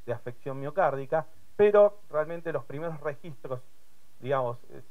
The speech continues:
eh, digamos, seriamente publicados los hace Lefrak y Von Hoff en la década del setenta. Primera definición de cardiotoxicidad la da el Instituto Nacional del Cáncer, toxicidad que afecta al corazón. Mil novecientos setenta y nueve,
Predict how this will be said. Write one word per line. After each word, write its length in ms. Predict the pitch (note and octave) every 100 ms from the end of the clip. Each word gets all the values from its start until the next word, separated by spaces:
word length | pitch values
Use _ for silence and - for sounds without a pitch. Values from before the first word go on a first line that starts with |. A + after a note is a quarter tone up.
| - -
eh, 320 | B2 A#2+ - - - -
digamos, 260 | B2+ B2 A#2 -
seriamente 720 | F#3 F3 D3+ F3 E3+ C3+ B2+
publicados 680 | A#2+ C3 D#3 E3+ D3+ D#3 D3+
los 160 | B2 C#3
hace 180 | C3+
Lefrak 420 | C#3 C#3 - C#3+ C#3+
y 20 |
Von 200 | D#3+ D#3+
Hoff 160 | E3+ D#3+
en 100 | D#3+
la 100 | C3
década 260 | B2+ A#2+ A#2+
del 100 | A2+
setenta. 500 | - A2+ G2+ F2+ F2 - - - - - - - -
Primera 360 | - G#3 A#3 A3
definición 520 | F#3 F3 E3 - G3
de 80 | F3
cardiotoxicidad 840 | E3 D#3 D#3 D3+ - D3+ - G#3
la 140 | F3+ D3
da 200 | D3+ E3
el 80 | D3
Instituto 400 | C3 C3+ C#3+ C#3
Nacional 400 | C3+ - D3 C3+
del 180 | C3 -
Cáncer, 580 | G#3 C#3+ B2 - C#3+ F3 - - -
toxicidad 520 | C3+ B2+ C3 - E3
que 80 | E3
afecta 340 | C3+ D3 - B2
al 80 |
corazón. 440 | - A2 - - F#2 - - - - - - - - - - - - -
Mil 200 | G#3+ A3
novecientos 240 | F#3+ F3+
setenta 420 | E3 D3+ D#3 D#3 D#3+
y 60 |
nueve, 420 | F#3+ G#3+ G#3 G3+